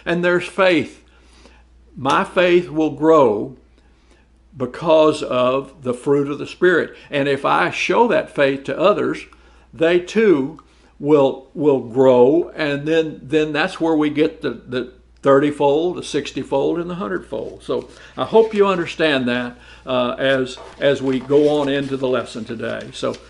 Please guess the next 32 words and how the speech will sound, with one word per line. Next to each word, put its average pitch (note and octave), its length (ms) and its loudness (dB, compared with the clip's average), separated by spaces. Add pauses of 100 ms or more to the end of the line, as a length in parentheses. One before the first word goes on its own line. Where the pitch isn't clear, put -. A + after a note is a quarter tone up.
(200)
now D3 300 -2
I'm F3+ 220 -2
going F#3+ 320 2
to D#3+ 80 -2
read, C#3+ 600 0
from B2 200 -6
here F#3 260 2
on, C#3+ 320 2
you'll C#3 140 0
be A#2+ 180 -2
reading D3+ 400 0
God's C#3 360 0
Word. A#2+ 360 -2
I'm A#2+ 160 -6
reading C3 300 -2
from B2 180 -8
the B2 100 -4
New D3+ 220 2
King F#3 300 -4
James, C3 560 -4 (480)
and B2 280 -4
it's, B2 380 -8 (220)
it's A#2+ 280 -6
in A#2+ 140 -4
this B2 220 -2
chapter D#3 440 -2
thirteen F3 640 -4
of B2 140 -6
the B2 40 -10
book C#3+ 280 -2
of D#3 80 -4
Matthew, A#2+ 600 -6